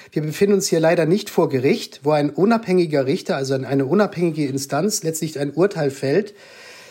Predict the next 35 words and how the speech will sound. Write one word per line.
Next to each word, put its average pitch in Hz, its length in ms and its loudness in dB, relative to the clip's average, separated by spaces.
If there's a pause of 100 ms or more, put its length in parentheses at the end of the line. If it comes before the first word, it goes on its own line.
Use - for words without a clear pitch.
(120)
äh, 147 160 2
mit 147 160 0
dem 156 100 0
man 160 140 2
in 147 100 0
einem 143 200 2
Rechtsstaat 143 580 -2
leben 147 320 0
kann, 220 400 -4
sondern 185 400 -2
wir 139 100 -2
haben 214 440 -2 (480)
dieses 160 420 -6 (180)
bereits 147 320 -2
skizzierte 156 520 -2
Problem. 143 580 0
Dort 147 200 -2
findet 160 280 -4
hinter 214 540 0
verschlossenen 147 560 -4
Türen 214 260 0
eine 135 180 -2
Aussprache 185 560 -2 (440)
zwischen 156 260 -2
dem 135 140 0
Vorstandsvorsitzenden 190 1080 0
des 147 80 -4
F 143 160 -2
C - 140 -2
Bayern 147 320 2
und 170 100 0
einem 147 200 0
seiner 131 240 0
Mitarbeiter 180 480 0
statt. 185 340 -2